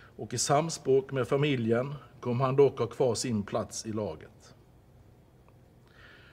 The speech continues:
På mittfältet, där har vi Alva,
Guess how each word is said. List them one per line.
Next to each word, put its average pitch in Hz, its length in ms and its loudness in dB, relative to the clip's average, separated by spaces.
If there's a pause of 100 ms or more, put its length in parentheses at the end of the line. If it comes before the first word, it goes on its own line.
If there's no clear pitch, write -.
(340)
På 160 80 0
mittfältet, 185 840 10 (840)
där 123 80 0
har 135 80 6
vi 156 80 4
Alva, 165 520 12